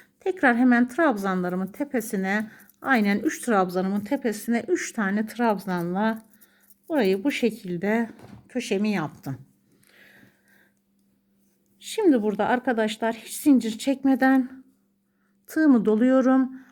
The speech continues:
Orta göze batıyorum. Buraya bir tane fıstık yapacağım öncelikle. İpinizin incelik ve kalınlığına göre fıstığımızın dolgu sayısını ayarlayın arkadaşlar.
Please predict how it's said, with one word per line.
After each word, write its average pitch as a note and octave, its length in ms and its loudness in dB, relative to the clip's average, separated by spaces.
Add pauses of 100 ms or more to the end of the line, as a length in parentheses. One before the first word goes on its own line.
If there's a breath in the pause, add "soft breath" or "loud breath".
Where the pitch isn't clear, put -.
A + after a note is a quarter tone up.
(140 loud breath)
Orta E4 240 -2
göze G#3 340 0
batıyorum. B3 640 2
Buraya C#4+ 320 4
bir D4+ 200 0
tane A3+ 280 0
fıstık - 380 -12
yapacağım G3 360 -4
öncelikle. F3+ 500 -4
İpinizin D4 540 4
incelik C#4 460 2
ve B3 100 -4
kalınlığına B3 580 4
göre A3 200 0
fıstığımızın A3+ 640 -4
dolgu A#3 260 0
sayısını G3+ 420 -6
ayarlayın F3 500 -2
arkadaşlar. E3 640 -6